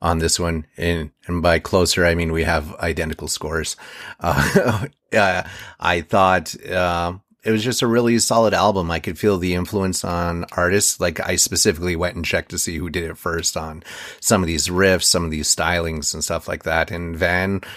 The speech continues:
was always ahead by, like, a good year or two. So, you know, I can see his influence going down the line, that, uh,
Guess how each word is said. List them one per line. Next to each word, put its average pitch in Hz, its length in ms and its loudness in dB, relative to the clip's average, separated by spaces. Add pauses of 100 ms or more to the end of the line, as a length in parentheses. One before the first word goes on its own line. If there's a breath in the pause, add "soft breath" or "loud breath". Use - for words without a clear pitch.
(200 loud breath)
was 92 200 -2
always 98 320 6
ahead 107 280 6
by, 127 180 -4
like, 90 200 0
a 95 80 -4
good 92 260 0
year 92 360 2
or 85 80 0
two. 80 320 -4
So, 82 480 2 (360 loud breath)
you - 80 -6
know, 90 180 4
I 98 180 2
can 92 220 -2
see 98 360 0
his 82 240 0
influence 87 720 -2
going 87 380 -2
down 85 220 0
the 80 100 -4
line, 85 480 -2
that, 85 400 0
uh, 82 320 0